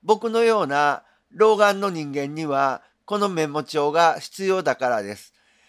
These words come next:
その理由も後になったらわかると思いますので、まず早速やってみましょう。これをテキストにしてワープロで整理したいときは、この瞬間テキストの読み取りというのを押しましたら、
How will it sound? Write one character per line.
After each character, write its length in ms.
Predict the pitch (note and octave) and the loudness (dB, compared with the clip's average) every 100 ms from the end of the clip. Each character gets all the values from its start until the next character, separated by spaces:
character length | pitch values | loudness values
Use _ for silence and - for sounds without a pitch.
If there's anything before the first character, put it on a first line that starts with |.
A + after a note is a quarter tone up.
| - | -4
そ 120 | A#3 | 2
の 120 | A#3 | 2
理 160 | A3+ A#3 | 2 -2
由 160 | A#3 | -2
も 320 | F#3+ E3+ D#3+ - | 2 2 2 0
後 240 | D#3 F#3 | -2 -2
に 140 | G3+ | -2
な 100 | F#3 | -2
っ 80 | C#3+ | 0
た 120 | E3+ | 2
ら 100 | D3+ | 2
わ 100 | D3 | 2
か 140 | D#3+ E3 | 2 0
る 100 | E3 | 0
と 100 | C#3+ | -6
思 220 | C3+ C#3+ | -4 -6
い 60 | C#3 | -4
ま 160 | C#3 | -6
す 100 | - | -6
の 160 | C3 A#2 | -10 -6
で、 260 | C3+ B2+ - _ _ | -4 -4 -8 _ _
ま 180 | G3+ A#3+ | 2 2
ず 260 | F3+ C3+ - _ - | 0 -10 -14 _ -6
早 200 | - E3+ | -2 -2
速 300 | F#3 F3 F3 | -4 -4 0
や 100 | E3+ | 0
っ 80 | |
て 100 | - | -2
み 120 | E3 D#3+ | -10 -4
ま 160 | D3+ | -4
し 80 | D3 | 0
ょ 240 | C#3 G2 | -2 -2
う。 720 | - _ _ _ _ _ _ _ _ _ _ - | -8 _ _ _ _ _ _ _ _ _ _ -2
こ 160 | A3 | 2
れ 160 | A3+ A3 | 4 4
を 240 | A3 G#3+ - - | 4 2 0 0
テ 100 | A#3 | 0
キ 140 | A3 | -4
ス 100 | - | -4
ト 140 | F3 | -2
に 140 | C#3+ C#3 | -2 -6
し 80 | - | -6
て 340 | F3+ F3+ D#3+ _ _ | 0 2 0 _ _
ワ 160 | F3 F3 | 2 2
ー 60 | E3+ | 4
プ 100 | F3+ | 2
ロ 160 | F3 | 2
で 200 | G3 F#3+ - | 2 -2 -4
整 260 | F3 D#3+ | 0 2
理 100 | D#3 | 2
し 80 | D3+ | 0
た 140 | F3 | 2
い 80 | D#3+ | 2
と 100 | D3 | 0
き 180 | C#3 C3 | -6 0
は、 320 | C#3+ D3+ A#2+ - | 4 4 2 -4
こ 100 | G3+ | -4
の 140 | G3+ | -4
瞬 260 | - G#3+ G3 | -4 -8 -2
間 220 | G3+ G3 | -2 -2
テ 160 | G#3 | -6
キ 140 | F#3 F3+ | -8 -12
ス 100 | - | -10
ト 160 | B2+ | -10
の 260 | C3+ D#3 D3 - | -2 -2 -2 -4
読 140 | D3+ | -4
み 120 | D3+ | -4
取 280 | C3+ E3 F#3+ | -2 0 -2
り 40 | |
と 160 | - C#3 | -6 -4
い 80 | C#3+ | -4
う 100 | D3 | -4
の 180 | C3 A#2 | -4 -4
を 60 | |
押 120 | B2+ D3+ | -6 -8
し 100 | E3 | -2
ま 160 | D#3 | -2
し 120 | D#3 | -2
た 140 | - A#2 | -4 0
ら、 300 | C3+ C#3 | 2 2